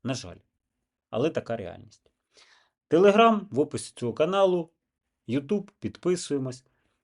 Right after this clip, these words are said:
лайкаємо, коментуємо, поширюємо відео, стаємо спонсорами каналу, щоб у нас також було і на папері, і в реальності. А для цього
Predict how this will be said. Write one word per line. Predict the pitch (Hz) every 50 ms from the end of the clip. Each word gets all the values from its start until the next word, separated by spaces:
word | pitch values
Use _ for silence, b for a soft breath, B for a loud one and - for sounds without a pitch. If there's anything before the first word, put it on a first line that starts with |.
| _ _ _ _ _ _ _
лайкаємо, | 113 135 165 180 175 - - 147 131 120 120 113
коментуємо, | 107 - - 123 123 120 113 104 110 151 170 175 160 151 143 131 123 113 - _
поширюємо | _ 131 120 - - 190 170 139 120 104 101 98
відео, | 92 113 156 156 131 131 123 117 117
стаємо | - - - - 139 175 196 175 143
спонсорами | - - - 123 135 123 - - 110 104 101 101
каналу, | 101 - 101 95 95 98 104 104 - _
щоб | - 135 123 -
у | 156
нас | 170 170 -
також | - - - - - 175 156 - 151 - - - _ _ _ _ _ _
було | 120 110 117 110 101 92 87 - _ _ _ _ _ _ _ _
і | 190 196 220 226
на | 202 349 -
папері, | - - - - _ - 107 95 90 87 92 - _ _ _ _ _ _ _ _ _ _ _ _ _
і | - 160 156
в | 135
реальності. | 131 123 113 104 101 95 95 95 95 - - _ _ _ _ _ _ _ _
А | 123 127
для | 131 139 143
цього | 139 - - 220 208 180 120 101